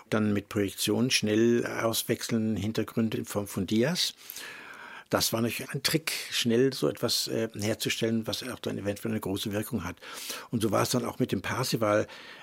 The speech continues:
äh, zum Beispiel diesen Kopf zu bauen von der Totenmaske Richards Wagners.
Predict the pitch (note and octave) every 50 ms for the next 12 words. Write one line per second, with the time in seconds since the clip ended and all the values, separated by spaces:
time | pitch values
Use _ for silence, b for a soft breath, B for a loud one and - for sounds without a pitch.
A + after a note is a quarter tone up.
0 | B B - G#2+ - - A#2 F#2 G2 G#2 G2 - - A2+ G2+ G2+ A#2 - - -
1 | A2 G2 B2 A2+ - - E3 D#3 - - - - - G2+ - - F2 F2+ F#2+ G2+
2 | A2 A2+ - - A#2+ A2 G#2+ A2 G#2+ G#2+ - F#2+ - - A#2 - - A2+ G#2 G#2
3 | G#2 - - - A2+ G2+ G2 - G#2+ G2+ - - G2+ F#2+ F#2 F#2+ A#2 B2 C3 C#3
4 | - -